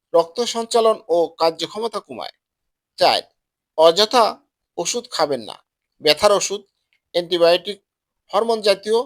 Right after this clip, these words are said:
ওষুধ নিজের ইচ্ছায় খাবেন না। সবসময় ডাক্তারের পরামর্শে ওষুধ সেবন করবেন। পাঁচ, দূষণ ও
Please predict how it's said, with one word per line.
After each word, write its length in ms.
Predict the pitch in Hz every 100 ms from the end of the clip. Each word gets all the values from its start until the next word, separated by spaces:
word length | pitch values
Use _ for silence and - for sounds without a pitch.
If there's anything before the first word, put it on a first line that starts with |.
| - _ _ _
ওষুধ 300 | 170 - 196 - _
নিজের 300 | 185 202 202
ইচ্ছায় 320 | 185 190 226 220
খাবেন 220 | 151 131 113
না। 60 | - _ _ _ _ -
সবসময় 380 | 185 185 220 202
ডাক্তারের 340 | 160 156 196 196
পরামর্শে 460 | 175 190 202 - 269 - _ _ _
ওষুধ 260 | 185 - 247 -
সেবন 220 | 180 139
করবেন। 340 | 113 107 - - _ _ _ _ -
পাঁচ, 240 | 147 101 - - _ _ _ 147
দূষণ 440 | 151 208 - 247 240
ও 20 | -